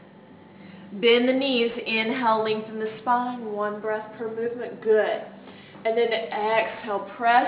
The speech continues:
the thighs back, fold forward. Nice breath. Once again, bend the knees. Inhale, lengthen.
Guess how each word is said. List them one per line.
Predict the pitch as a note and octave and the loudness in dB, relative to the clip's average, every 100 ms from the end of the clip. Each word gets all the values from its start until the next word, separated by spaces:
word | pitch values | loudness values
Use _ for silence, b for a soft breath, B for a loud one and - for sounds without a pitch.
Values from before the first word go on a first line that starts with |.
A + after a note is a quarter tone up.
| - A#3 | 0 -8
the | |
thighs | A3+ G#3 G3 F#3+ | -2 2 2 0
back, | G3+ G3 F#3+ - | -2 -2 -4 -4
fold | G3 G3 G3 - | -2 -2 -4 -8
forward. | G3+ G#3 G3+ - - - - - B B B B - G3 | -10 -10 -12 -14 -20 -20 -20 -20 B B B B -16 -6
Nice | G3+ G#3+ A3+ A3+ - | 2 6 6 2 -4
breath. | A3 G#3 D#3 - - G3+ | 2 4 4 0 -6 -2
Once | G#3 G#3+ B3+ - | 2 2 0 -4
again, | B3 C4+ C4 F#3+ | -2 0 0 0
bend | A3+ A3+ | -2 -2
the | |
knees. | A#3+ B3 A#3+ A#3 | -2 -2 -4 -4
Inhale, | - G#3+ G#3+ A#3+ B3+ B3 C4 | -4 -2 -2 -4 -2 0 0
lengthen. | C#4+ D4+ D4+ G3 | -4 -6 -10 -14